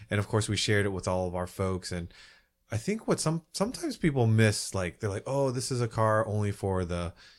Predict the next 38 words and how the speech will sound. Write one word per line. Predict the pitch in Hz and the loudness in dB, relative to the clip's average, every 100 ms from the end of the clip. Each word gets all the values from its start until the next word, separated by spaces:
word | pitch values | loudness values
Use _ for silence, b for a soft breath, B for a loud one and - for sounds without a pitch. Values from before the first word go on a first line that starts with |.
| B | B
you | 95 | -2
know, | 85 78 - | -2 -4 -10
p-, | - - _ _ - | -14 -14 _ _ -6
you | 92 | -4
know, | 85 | -2
top | 131 123 - | 2 0 2
people | 123 110 101 | 0 4 2
with | 98 - | 2 -2
the | |
biggest | 90 107 101 - | -2 0 -2 0
budgets | 107 95 90 | 0 0 -2
that'll | 98 92 92 | -2 -2 -2
ever | 92 90 | -4 -4
have. | 92 107 95 92 | -2 0 0 -2
And | 92 95 | -2 -4
we | 98 | -2
talked | 117 104 | 0 0
about | 95 92 92 | 0 -2 -2
here | 104 120 107 | 0 2 4
how | 98 90 - B B | 4 0 -4 B B
this | 110 101 | 0 0
car | - 104 98 92 95 | 0 0 2 2 0
is, | - 92 87 85 110 | -2 -2 -2 -4 -4
you | 98 | -4
know, | 85 | -4
going | 82 101 101 92 | -6 -4 -2 -2
to | - 95 90 87 | -4 -2 0 0
lead | 92 107 107 104 - | 0 2 2 0 -6
into | - 101 98 - 98 | -6 -4 -4 -4 -4
technology | 98 - 104 104 98 95 | -4 -4 -2 -2 -2 -4
that'll, | 90 90 87 85 - | -2 -2 -2 -6 -12
you | 98 | -6
know, | 95 87 | -4 -4
flow | - - 117 107 | -8 0 2 4
downstream | 107 95 - 123 110 | 2 -2 -4 -2 -2
to | - | -2
all | - 95 | -4 -2
models. | 92 107 104 82 87 | -2 -2 -2 -6 -10